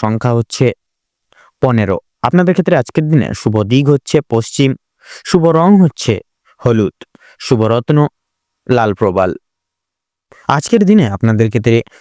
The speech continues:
শুভ সময় বা অভিজিৎ মুহূর্ত হচ্ছে সকাল ছটা বেজে পঁয়ত্রিশ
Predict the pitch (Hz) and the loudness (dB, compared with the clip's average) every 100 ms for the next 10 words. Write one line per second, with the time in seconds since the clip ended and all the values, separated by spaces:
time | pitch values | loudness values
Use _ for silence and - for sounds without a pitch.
0 | - - 123 120 139 190 110 98 98 104 | -4 0 2 0 0 0 0 0 2 2
1 | 127 143 165 160 139 156 185 - 123 - | 2 2 2 4 4 2 2 0 0 -2
2 | - - _ _ _ _ - - - 156 | -6 -6 _ _ _ _ -20 -6 -2 0
3 | 160 147 - _ _ - 165 165 190 196 | 2 0 -4 _ _ -2 0 2 2 2
4 | 202 - 127 117 135 | 0 0 0 2 0